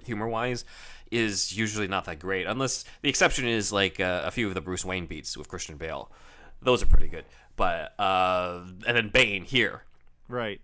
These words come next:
Speaker 1: It's just hilarious 'cause it's, it's probably 'cause you don't expect it and partially because of the voice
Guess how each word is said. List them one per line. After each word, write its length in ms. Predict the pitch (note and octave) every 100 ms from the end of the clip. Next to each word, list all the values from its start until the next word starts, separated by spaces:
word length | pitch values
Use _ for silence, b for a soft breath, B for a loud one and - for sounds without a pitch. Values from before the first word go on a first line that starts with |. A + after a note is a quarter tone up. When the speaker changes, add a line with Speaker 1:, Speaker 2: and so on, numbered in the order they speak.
| - - A2
Speaker 1:
It's 100 | A#2+
just 160 | A2+
hilarious 540 | C3 A#2+ B2+ - C2+ -
'cause 160 | F2+
it's, 180 | F#2 -
it's 260 | G2 F#2 A2 G#2+ -
probably 240 | D#3 D3+
'cause 100 | A#2+
you 80 | G2+
don't 140 | A2+
expect 380 | F2+ - G2+ -
it 180 | C#3+ A#2+
and 140 | G2+
partially 380 | - A#2 G#2+ G2+
because 240 | F#2+ G#2 F2+
of 80 | D#2+
the 40 |
voice 340 | F#2 G2 -